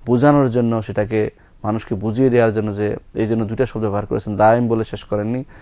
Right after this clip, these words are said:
বলেছেন বেলা ইন্তেহা, যার কোনো শেষ নাই, এরকম সর্বশেষ পর্যন্ত তিনি অবস্থা থাকবেন। এটা না বলে আল আখিরু, সর্বশেষ বললে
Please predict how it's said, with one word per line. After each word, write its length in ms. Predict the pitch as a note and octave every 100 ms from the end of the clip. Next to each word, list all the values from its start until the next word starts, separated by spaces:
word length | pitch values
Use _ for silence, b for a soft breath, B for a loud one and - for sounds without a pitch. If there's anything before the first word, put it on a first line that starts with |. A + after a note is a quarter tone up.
| B A#2
বলেছেন 300 | A2 G#2+ G#2
বেলা 200 | G#2+ G2+
ইন্তেহা, 380 | G#2 G2+ A2+
যার 220 | G#2 G#2 G2
কোনো 180 | A2
শেষ 280 | G#2 G#2+ -
নাই, 120 | B2+
এরকম 340 | A2+ G#2 G#2 G2 B B -
সর্বশেষ 680 | - A2 G#2 - C3 B2 -
পর্যন্ত 320 | B2 A2 G2+
তিনি 180 | A2 G#2+
অবস্থা 280 | G2+ G2+ -
থাকবেন। 340 | G#2 G#2 G2+ B B -
এটা 120 | A#2
না 100 | A2+
বলে 180 | A2 A2+
আল 220 | G#2 G#2
আখিরু, 560 | - A#2 C3 - A2 G2+
সর্বশেষ 520 | - G#2+ G#2 - A#2
বললে 360 | G#2+ G#2 G2+